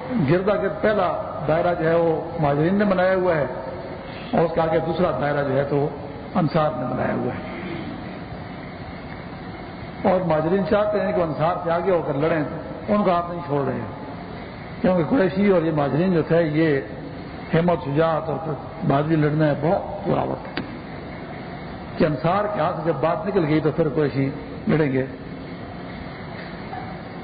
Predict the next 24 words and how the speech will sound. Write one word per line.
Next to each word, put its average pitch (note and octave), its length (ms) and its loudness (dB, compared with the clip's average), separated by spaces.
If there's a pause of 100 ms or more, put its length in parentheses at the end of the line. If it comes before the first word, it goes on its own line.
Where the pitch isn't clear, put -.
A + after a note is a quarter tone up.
(160)
اور C#3+ 180 2
پھر F#3+ 120 4
یہ E3 140 6
جان C3+ 320 2
لیں A#2 180 0
گے۔ E3 60 -4 (2500)
تو A#3 80 2
کہتے G3+ 240 6
آخر F#3 260 2
میں F3+ 320 2 (160)
اتنے G3+ 460 4 (120)
سخت - 360 -2
حالات D3+ 380 0
ہوئے D3 200 2
ہیں B2+ 200 -2 (2250)
کہ E3+ 360 4 (1300)
اور F#3+ 140 4
اتنے G3 280 2
زخمی G3 420 2
ہوئے D#3 260 4
ہیں C#3 80 6
یہ D#3 100 6
لوگ C#3+ 240 0
جو D3 80 0